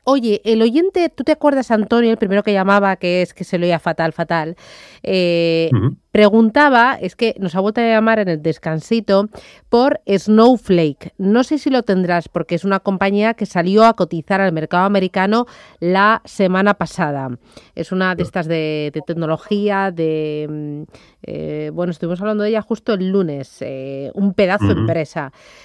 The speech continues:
Speaker 1: ¿Tú, eh, cuando lleva tan poca historia cotizando, la, la tienes? ¿Tienes el gráfico o no?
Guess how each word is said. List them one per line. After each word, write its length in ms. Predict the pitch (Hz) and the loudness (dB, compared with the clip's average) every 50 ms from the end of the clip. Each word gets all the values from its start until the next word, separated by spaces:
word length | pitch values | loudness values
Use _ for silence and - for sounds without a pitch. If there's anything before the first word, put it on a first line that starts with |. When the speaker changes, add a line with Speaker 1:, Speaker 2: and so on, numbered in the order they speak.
| - _ _ _ _ | -20 _ _ _ _
Speaker 1:
¿Tú, 300 | - 269 285 320 320 277 - | 0 2 4 4 2 2 0
eh, 160 | 220 208 208 - | 0 -2 0 2
cuando 320 | 208 196 202 202 202 202 | 2 2 2 2 2 0
lleva 320 | 196 180 214 226 240 254 | 2 2 2 2 2 2
tan 280 | 247 - - 240 233 220 | 0 0 0 2 2 0
poca 380 | - - 233 226 - - 226 214 | 0 0 0 0 2 2 2 2
historia 420 | 190 - - - 220 214 214 214 | 2 0 -2 -2 0 0 0 0
cotizando, 580 | - 220 202 196 - - 208 208 220 233 277 285 | 0 0 -2 -2 0 0 0 0 2 2 2 2
la, 320 | 226 175 170 170 165 170 | 2 0 -2 -4 -4 -4
la 160 | 170 170 170 170 | -4 -2 0 2
tienes? 460 | 208 208 240 294 349 392 - - - | 4 4 4 4 0 -4 -8 -12 -6
¿Tienes 220 | 285 226 214 196 202 | -2 -2 -2 0 0
el 80 | 202 | 0
gráfico 320 | 202 240 247 - - - 160 | 0 0 0 -2 -2 -2 -2
o 80 | 156 | 0
no? 240 | 156 151 143 127 - | 0 -2 -2 -4 -8